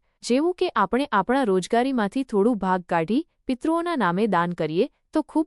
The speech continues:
પુણ્ય મળે છે. જો તમે રોજ દાન નહીં કરી શકો, સમયની તંગી હોય, તો આજે એવું દાન અવશ્ય કરવું જોઈએ. આજે શું કરવું જોઈએ? નદી, તળાવ કે જળાશયમાં સ્નાન કરીને સૂર્યનારાયણને અર્ધ્ય આપવો. અમાવસ્યાનું વ્રત રાખવું.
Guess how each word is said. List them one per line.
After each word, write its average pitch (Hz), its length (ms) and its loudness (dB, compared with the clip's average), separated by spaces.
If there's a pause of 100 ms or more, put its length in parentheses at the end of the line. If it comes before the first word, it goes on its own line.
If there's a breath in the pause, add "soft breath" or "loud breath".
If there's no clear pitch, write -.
પુણ્ય 180 260 0
મળે 151 280 -2
છે. 151 260 -8 (240)
જો 277 180 -2
તમે 254 300 0
રોજ 240 320 4
દાન 180 280 2
નહીં 196 200 0
કરી 170 240 0
શકો, 180 340 -2 (240)
સમયની 311 480 -2
તંગી 185 380 -2
હોય, 202 280 0 (280)
તો 294 60 2 (140)
આજે 180 300 0
એવું 202 280 2
દાન 175 280 2
અવશ્ય 208 420 -2
કરવું 208 360 0
જોઈએ. 160 360 -4 (280)
આજે 226 300 0
શું 359 260 -4
કરવું 180 380 0
જોઈએ? 156 300 -4 (300)
નદી, 226 340 2
તળાવ 208 400 2
કે 311 180 -4
જળાશયમાં 247 800 0
સ્નાન 180 360 -2
કરીને 185 340 -2 (280)
સૂર્યનારાયણને 269 920 0
અર્ધ્ય 185 380 0
આપવો. 196 400 2
અમાવસ્યાનું 185 680 -2
વ્રત 220 240 0
રાખવું. 156 380 -4